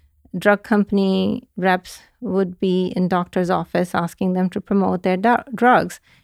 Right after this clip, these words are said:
and that was stopped. There's conflict of interest. They cannot come and promote,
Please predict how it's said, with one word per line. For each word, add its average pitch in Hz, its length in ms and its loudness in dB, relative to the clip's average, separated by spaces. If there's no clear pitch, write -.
and 202 180 2
that 220 160 2
was 240 100 2
stopped. - 500 -2
There's 185 200 -4
conflict 196 440 -2
of 208 80 -2
interest. 247 480 -2
They 202 100 -2
cannot 233 480 0
come 202 360 0
and 196 160 -2
promote, 180 460 -2